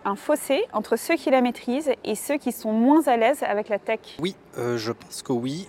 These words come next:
Speaker 2: et c'est quelque chose qu'on voit depuis assez longtemps. Le sujet de l'inclusivité dans la technologie n'est pas forcément quelque chose qui a été, euh, qui est forcément abordé par les entreprises qui développent des nouvelles technologies. Donc il y a déjà de toute façon une fracture numérique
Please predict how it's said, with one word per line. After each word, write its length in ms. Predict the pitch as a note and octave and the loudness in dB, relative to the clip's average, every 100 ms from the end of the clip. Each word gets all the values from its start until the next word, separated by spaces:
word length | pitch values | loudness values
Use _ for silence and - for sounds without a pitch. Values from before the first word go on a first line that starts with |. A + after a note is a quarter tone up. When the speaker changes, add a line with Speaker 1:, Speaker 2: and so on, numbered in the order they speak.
| C#3 | -6
Speaker 2:
et 60 | |
c'est 160 | A#2+ A#2+ | -6 -6
quelque 160 | A#2 | -6
chose 160 | - C#3 | -6 -6
qu'on 100 | B2 | -6
voit 140 | A2+ | -4
depuis 260 | A#2+ A2 A2+ | -6 -6 -6
assez 180 | A2 C3+ | -4 -4
longtemps. 380 | B2 A2+ - F#3+ | -6 -6 -10 -12
Le 240 | C#3+ C3 B2 | -6 -2 -2
sujet 300 | - C3 C#3 | -2 -4 0
de 80 | C#3 | 0
l'inclusivité 760 | C3+ - C#3+ C#3 C3+ B2 D#3 - - - - - | 0 -2 -4 -4 -6 -6 -6 -8 -20 -20 -16 -4
dans 80 | |
la 100 | B2 | -2
technologie 440 | A#2 A#2 B2 A#2+ C3+ | -2 -2 -2 -2 -4
n'est 60 | |
pas 120 | D3 A#2+ | -4 -4
forcément 400 | B2 - B2 C3 | -4 -4 -6 -6
quelque 160 | A#2 | -6
chose 180 | - B2 | -8 -8
qui 100 | - | -6
a 40 | |
été, 320 | A2 - A#2 A#2 | -6 -6 -4 -2
euh, 300 | A2 G#2 G#2+ - - - - - | -2 -4 -10 -16 -20 -20 -20 -10
qui 120 | - | -6
est 20 | |
forcément 400 | A2+ - - B2 | -4 -4 -2 -2
abordé 360 | A#2+ A#2+ A#2 C3 | 0 0 0 0
par 200 | B2+ A2 | 0 0
les 500 | A2 A2 G#2+ G#2+ G#2+ | -2 -4 -4 -6 -6
entreprises 480 | A2 - A2+ - - | -8 -8 -10 -6 -6
qui 120 | A2 | -6
développent 300 | A2 A2+ - | -6 -6 -6
des 80 | A2+ | -6
nouvelles 220 | A2+ A2 | -6 -6
technologies. 540 | A2 - A2 G#2+ C3 - - - - | -8 -8 -8 -6 -8 -12 -20 -20 -12
Donc 160 | A#2+ A#2 | -8 -4
il 40 | |
y 20 | A2 | -2
a 20 | |
déjà 380 | A2+ A2 B2 B2+ - | -2 2 2 0 -8
de 80 | A#2+ | -10
toute 180 | B2 B2 | -8 -4
façon 260 | A#2+ - | -4 -2
une 80 | C3 | -4
fracture 380 | B2 A2 - A#2 | -4 -6 -6 -6
numérique 480 | A#2 A2+ A2 B2+ | -4 -4 -4 -8